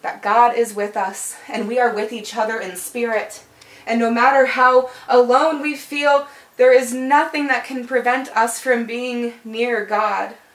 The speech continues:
God's presence is all around you all of the time, even when you least expect it. No matter what, Jesus is here for you and for me and for all.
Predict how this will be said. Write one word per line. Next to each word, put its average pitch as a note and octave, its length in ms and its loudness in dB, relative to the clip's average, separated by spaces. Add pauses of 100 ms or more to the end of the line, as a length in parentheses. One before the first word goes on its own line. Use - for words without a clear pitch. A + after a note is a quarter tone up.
(140)
God's C4 360 2
presence B3 500 -4
is G#3+ 200 -10
all A#3+ 240 0
around A#3 460 -4
you A#3+ 300 -12
all C4+ 280 2
of C4 140 -2
the G#3 140 -10
time, A3 480 -8 (260)
even C#4+ 340 -2
when A#3+ 160 -2
you G#3+ 120 -8
least A#3+ 420 -10
expect G3+ 540 -10
it. - 180 -10 (2250)
No A#3 200 -8
matter C4+ 600 2 (520)
what, - 480 -8 (920)
Jesus A#3 380 -8
is A#3 140 -8
here G3+ 440 -10 (120)
for G#3 180 -10
you A#3+ 460 -6 (260)
and G#3+ 180 -10
for A3 100 -10
me F#3+ 380 -14 (640)
and F#3 180 -14
for - 180 -12
all. - 300 -10